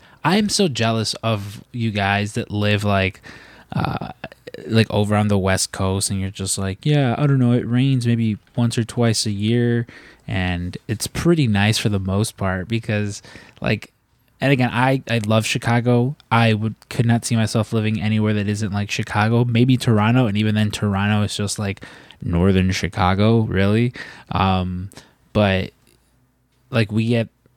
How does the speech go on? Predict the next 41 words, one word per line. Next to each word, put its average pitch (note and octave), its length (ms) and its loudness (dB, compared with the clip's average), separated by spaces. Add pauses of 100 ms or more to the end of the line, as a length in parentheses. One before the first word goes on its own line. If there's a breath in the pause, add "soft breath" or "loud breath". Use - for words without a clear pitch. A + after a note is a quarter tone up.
(140)
we B2+ 100 0
get C3 140 0
all B2+ 220 2
eleven A#2 420 2
seasons G2+ 480 -2
here, G#2 300 -2
you G2+ 180 -2
know? G#2 320 2
We G#2+ 140 -2
get G2+ 160 -4
first - 420 2
winter, G2+ 320 0
second A2 520 2
winter, G2+ 500 0 (360 loud breath)
uh, A#2+ 200 2
fake A#2 400 0
out F2+ 180 0
winter, G2 480 -2
and, G2+ 220 -2
the, G#2 100 -4
you B2+ 140 2
know, A2+ 160 0
like, A2+ 160 0
all A2+ 240 2
these B2 220 0
fucking, A2 540 -2 (460 loud breath)
just G#2+ 300 -2
all G#2+ 180 4
these G#2+ 160 2
environments, F#2+ 640 2
and G2 120 0
it - 20 0
just F#2+ 240 -2
sucks, - 480 -2
'cause, G2+ 220 -2
like, G2+ 100 -2
literally A2+ 460 2
Friday, G#2 520 0
I'm G2 140 -2
just F#2+ 220 -8
like, G2 180 -6